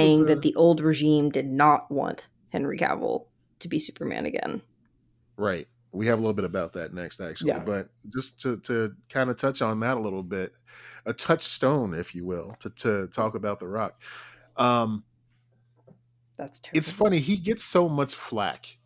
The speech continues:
Speaker 2: for
Speaker 1: Mm-hmm.
Speaker 2: being a, a one-note actor, but I feel like he's a classic Hollywood action hero.
Speaker 1: Yeah,
Speaker 2: You
Speaker 1: I
Speaker 2: know?
Speaker 1: agree.
Speaker 2: I mean, no one expects Arnold Schwarzenegger, Schwarzenegger to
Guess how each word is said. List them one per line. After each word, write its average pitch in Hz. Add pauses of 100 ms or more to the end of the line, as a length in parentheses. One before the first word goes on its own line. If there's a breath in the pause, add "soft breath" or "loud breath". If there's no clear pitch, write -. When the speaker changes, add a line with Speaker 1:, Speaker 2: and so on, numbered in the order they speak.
(300)
Speaker 2:
for -
Speaker 1:
Mm-hmm. 170
Speaker 2:
being 113 (600)
a, 104
a 104
one-note 113
actor, 117 (840)
but 135 (120)
I -
feel 240
like 190
he's 165
a 175
classic 143
Hollywood 113
action 104
hero. 87 (460)
Speaker 1:
Yeah, 254
Speaker 2:
You 226
Speaker 1:
I 113
Speaker 2:
know? 117
Speaker 1:
agree. 196 (720)
Speaker 2:
I 120
mean, 127
no 123
one 160
expects 143
Arnold 123
Schwarzenegger, 127
Schwarzenegger 127
to 98